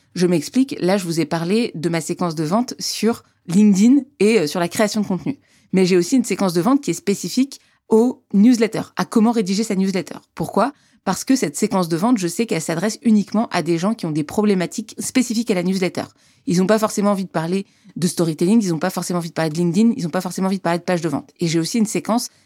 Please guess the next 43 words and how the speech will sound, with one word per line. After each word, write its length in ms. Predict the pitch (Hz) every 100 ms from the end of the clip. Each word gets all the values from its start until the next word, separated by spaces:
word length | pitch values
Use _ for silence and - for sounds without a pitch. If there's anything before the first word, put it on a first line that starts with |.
| _
dédiée 480 | 170 196 151 220 -
uniquement 460 | 202 196 196 220 - _ _ -
à 160 | 185
la 100 | 190
rédaction 420 | 165 190 185 - 214
de 100 | 180
pages 200 | 180 170
de 80 |
vente. 280 | 156 - - _
Et 120 | 165
là, 260 | 165 202 233 _ _
bah, 180 | - 147
ça 180 | - 185
va 120 | 175
pousser 500 | 170 - 165 220 226 -
le 220 | 165 185
produit 440 | - 151 202 226
plutôt 300 | - 151 220
orienté 440 | 214 170 156 214 220
sur 240 | - 202
la 100 | 170
partie 300 | 160 - 220
page 200 | 196 175
de 80 | 170
vente. 280 | 147 - - _ _ _ -
Parce 260 | 208 240
que 360 | 226 262 311 -
vous 320 | 165 160 180
avez 120 | 202 208
plutôt 240 | 214 285
intérêt 460 | 214 196 180 233 -
à 220 | 190 214 - _ _ _
donner 560 | 175 160 233 226 247 269
à 80 | 196
la 120 | 180
personne 380 | 180 180 226 233
les 220 | 175 156
arguments 540 | 196 180 190 190 254 -
qui 140 | -
lui 220 | 185 208 262
correspondent 640 | 233 196 - 220 233 -
en 140 | 180 175
tant 240 | 214